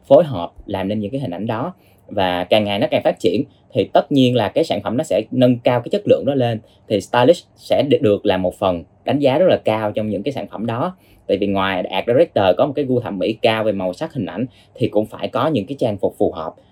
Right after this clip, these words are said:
cũng như là những cái màu sắc, chất liệu vải nó đáp ứng được tất cả những cái hình ảnh, ờ, đó sao cho nó sang trọng hay,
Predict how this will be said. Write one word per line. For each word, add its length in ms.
cũng 180
như 100
là 140
những 160
cái 100
màu 200
sắc, 220
chất 200
liệu 200
vải 240
nó 300
đáp 200
ứng 200
được 220
tất 140
cả 100
những 160
cái 80
hình 160
ảnh, 260
ờ, 280
đó 360
sao 140
cho 180
nó 280
sang 240
trọng 280
hay, 240